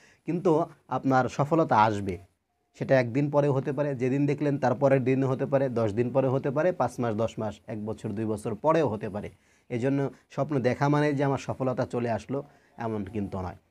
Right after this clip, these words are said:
সর্বোপরি আমি আশা করব যে আজকের এই ভিডিওতে আমি যেভাবে আপনাদের কাছে দশটি বিষয় উপস্থাপন করেছি, আপনারা যে দশটি বিষয় আমি উল্লেখ করলাম, আশা করি দশটি বিষয় সুন্দরভাবে বুঝতে পেরেছেন।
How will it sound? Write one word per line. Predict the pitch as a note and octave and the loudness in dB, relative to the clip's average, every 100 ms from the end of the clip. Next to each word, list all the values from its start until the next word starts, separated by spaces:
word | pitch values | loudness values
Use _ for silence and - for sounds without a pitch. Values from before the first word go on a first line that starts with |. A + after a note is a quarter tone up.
| _ | _
সর্বোপরি | - C3+ C#3+ D3 D#3 | -2 0 -2 -2 -2
আমি | C3 B2 | -2 -2
আশা | A#2 D3 | -2 0
করব | C#3+ D#3+ C#3+ B2 | 2 2 2 2
যে | A#2 | 2
আজকের | A#2 - C#3+ | 0 0 4
এই | C3 A#2 | 6 6
ভিডিওতে | B2+ C#3 C#3+ C#3+ | 4 4 4 6
আমি | B2 B2+ | 4 4
যেভাবে | A#2 B2+ A2+ C3+ C#3 | 4 4 6 6 6
আপনাদের | - B2+ B2 | 4 2 0
কাছে | A#2 B2+ C3 | 0 -2 0
দশটি | A#2 - C3+ | 0 -2 -4
বিষয় | B2+ B2 C3 | -6 -4 -4
উপস্থাপন | C3+ C3 B2+ B2 B2+ | -4 -6 -4 -2 -2
করেছি, | - B2 A2 D#3 D#3+ - - | -2 -2 -2 -4 -6 -8 -6
আপনারা | B2+ D3+ D#3 D3+ | -2 0 2 2
যে | A#2+ B2+ | 2 2
দশটি | A#2+ - D3 | 0 0 0
বিষয় | A#2+ - C#3 D3 D3 | 0 4 6 8 6
আমি | A#2+ B2+ | 0 0
উল্লেখ | B2+ B2+ | 0 0
করলাম, | C3+ C#3 D#3+ | 0 0 2
আশা | D#3 - D3 | 0 -2 -4
করি | D3+ C3 | 0 2
দশটি | C3 - C#3+ | 0 -2 -4
বিষয় | C3 D3+ C3+ | -2 0 0
সুন্দরভাবে | - C#3+ C#3+ B2+ C3 B2 | 0 0 2 2 2 0
বুঝতে | C#3 - | -2 -4
পেরেছেন। | G2 G#2 G#2 G2+ | -4 -4 -6 -8